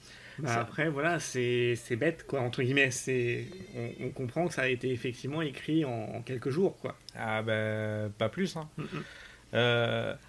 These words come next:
Speaker 2: après, bon, il y a, il y a ce, il y a certains dialogues, certains monologues, on va dire plus, euh, qui, qui, qui sont, qui sont intéressants, mais on sent que c'est pas travaillé non plus. Enfin, on sent que,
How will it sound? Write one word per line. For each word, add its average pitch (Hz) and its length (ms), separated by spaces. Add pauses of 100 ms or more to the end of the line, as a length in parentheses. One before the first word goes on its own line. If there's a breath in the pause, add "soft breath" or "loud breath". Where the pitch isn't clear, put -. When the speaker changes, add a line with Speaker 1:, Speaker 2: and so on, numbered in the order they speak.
Speaker 2:
après, 156 560
bon, 135 220
il 127 80
y 127 80
a, 127 80 (340)
il 156 160
y 120 140
a 175 100
ce, 131 1400
il 123 160
y 156 60
a 170 60
certains 160 340
dialogues, 147 440
certains - 280
monologues, 160 720
on 123 60
va 120 100
dire 120 160
plus, 127 180
euh, 131 140 (180)
qui, 117 200
qui, - 240
qui - 180
sont, 135 220 (260)
qui - 80
sont 117 160
intéressants, 156 580 (560 loud breath)
mais 113 220
on 113 80
sent 143 220
que - 60
c'est - 120
pas 113 120
travaillé 113 420
non 123 140
plus. 226 280
Enfin, - 160
on 117 100
sent 139 240
que, 120 600